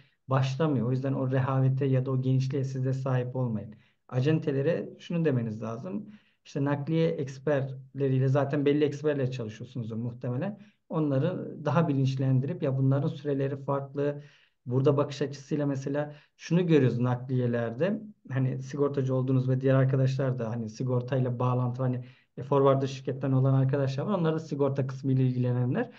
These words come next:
Şimdi he-, hani hepimiz için söylüyorum. Ee, burada şu da oluyor bazen. Mesela eksper raporu yazıyor, diyor ki, "Ben rücu edecek tarafı bulamadım. Bu dava poliçeden, şey, bu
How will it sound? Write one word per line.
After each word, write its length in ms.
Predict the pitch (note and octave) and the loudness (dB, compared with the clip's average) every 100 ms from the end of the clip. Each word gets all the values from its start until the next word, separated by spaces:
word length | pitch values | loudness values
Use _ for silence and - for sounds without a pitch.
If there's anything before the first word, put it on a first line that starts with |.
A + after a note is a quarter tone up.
| - _ | -20 _
Şimdi 200 | - C#3 | -6 0
he-, 180 | C3+ C3 | 2 2
hani 180 | C3 C3+ | 0 0
hepimiz 360 | D3 - D3 C3+ | 0 0 -2 -2
için 240 | C3 C#3 | -2 -2
söylüyorum. 680 | B2 C#3 C3 A#2+ B2+ G3+ A3+ - - _ - | -2 2 4 4 2 0 -2 -8 -20 _ 0
Ee, 560 | C#3 C3+ C3+ C3+ C3+ C3+ | 6 8 8 6 6 4
burada 380 | C#3 E3+ G3 | 2 2 2
şu 240 | G3+ - F#3 | 0 -2 0
da 40 | |
oluyor 360 | F#3 C3+ C3 B2+ | 2 4 4 2
bazen. 460 | B2 B2+ F#3 A#3+ - | -2 -2 -2 -4 -6
Mesela 460 | C#3+ E3+ D#3+ E3 E3 | -6 -2 0 0 -2
eksper 360 | D#3+ - F3+ | -4 0 2
raporu 320 | E3+ E3+ F#3+ | 2 0 0
yazıyor, 440 | F#3 F3+ E3 F3 E3 | 2 2 0 -2 -2
diyor 160 | A3+ | -2
ki, 140 | G#3+ D#3+ | -4 -2
"Ben 240 | D#3+ D#3 | 0 0
rücu 220 | D3+ D3+ | -4 -4
edecek 460 | F3 D#3 D3 E3 E3 | -2 0 -2 -4 -4
tarafı 380 | D3 D3+ - D#3 | -2 -2 -4 -2
bulamadım. 500 | D#3+ D3+ C#3 G3 F3 | 0 0 0 -2 -4
Bu 120 | D#3 | 0
dava 440 | D3+ D3 E3+ G#3 | 2 4 2 0
poliçeden, 580 | - C#3+ C3+ D3 G3 - - | -2 -4 -2 -4 -4 -8 -14
şey, 260 | - C#3 | -8 -4
bu 260 | C#3+ E3+ E3 | -2 -2 -4